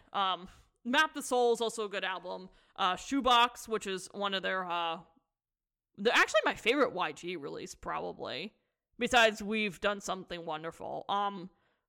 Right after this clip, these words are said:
really good albums. And then Pieces Part One as well. And We've Done Something Wonderful is technically Pieces Part Two. But, uh, yeah, just, this, this is like a intro-, Epic High is usually the introduction Korean hip-hop group for most people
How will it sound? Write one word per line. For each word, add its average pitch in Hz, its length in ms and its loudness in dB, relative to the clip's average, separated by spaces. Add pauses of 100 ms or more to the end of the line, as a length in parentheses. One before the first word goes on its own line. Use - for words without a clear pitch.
really 185 340 2
good 165 140 -4
albums. 156 580 -6
And 196 160 -2
then 196 120 0
Pieces 185 340 -6
Part - 240 -6
One 151 180 -6
as 156 100 -14
well. 135 220 -4
And 196 180 -4
We've 247 180 0
Done 214 120 2
Something 196 380 -8
Wonderful 202 480 0
is - 160 -8
technically 208 720 -2 (440)
Pieces 196 320 0
Part - 300 -6
Two. 202 320 -4 (800)
But, 165 220 2
uh, 156 240 -2
yeah, 190 280 2 (100)
just, 311 240 -2
this, 294 680 0
this 339 200 2
is 415 160 2
like 311 180 4
a 233 260 8
intro-, 214 280 0 (320)
Epic 339 240 4
High 339 160 6
is 277 120 0
usually 262 380 -4
the 233 60 -2
introduction 240 1000 -2 (600)
Korean 277 320 -4
hip-hop 277 400 0
group 302 240 -4
for 247 160 0
most 220 420 0
people 302 540 -4